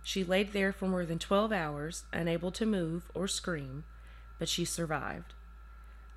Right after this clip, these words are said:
She was found by children playing in the field the next day and was airlifted to a hospital. Yeah,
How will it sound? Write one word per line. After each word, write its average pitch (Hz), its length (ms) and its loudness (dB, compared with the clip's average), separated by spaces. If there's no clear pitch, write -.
She - 180 0
was 190 180 2
found 208 440 6
by 196 140 4
children 208 400 2
playing 220 320 2
in 220 80 4
the 220 80 0
field 170 640 2
the 180 80 2
next 180 320 0
day 151 480 0
and 160 140 0
was 160 160 -4
airlifted 175 540 0
to 160 140 -2
a 147 60 -4
hospital. - 580 -6
Yeah, - 200 -2